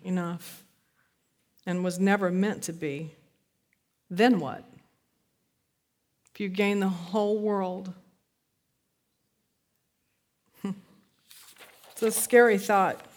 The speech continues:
you know, when you stop and you, if you're honest with yourself. It's a very scary thing to be attached to this world.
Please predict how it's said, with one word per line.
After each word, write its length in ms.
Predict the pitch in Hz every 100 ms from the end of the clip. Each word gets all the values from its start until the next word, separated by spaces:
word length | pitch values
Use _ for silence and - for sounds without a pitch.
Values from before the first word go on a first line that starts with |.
| -
you 100 | 190
know, 140 | 185 185
when 160 | 196
you 60 | 196
stop 360 | 190 196 196
and 160 | 202 202
you, 80 | 196
if 160 | 202 196
you're 120 | 233
honest 600 | 202 190 190 220 - - - _ _ _ _ _ _ _ _ _ _
with 200 | 196 185
yourself. 760 | 180 - 202 180 226 - - - - _ _ _ _ _ _ _ - - - - - _ _ _ - - - _ -
It's 180 | 202 202
a 40 |
very 380 | 208 220 240 247
scary 440 | 247 - 233 220
thing 280 | 214 226 214
to 100 | 202
be 180 | 202 214
attached 500 | 196 202 208 196 -
to 80 | 220
this 260 | 202 196
world. 460 | 208 202 190 135 202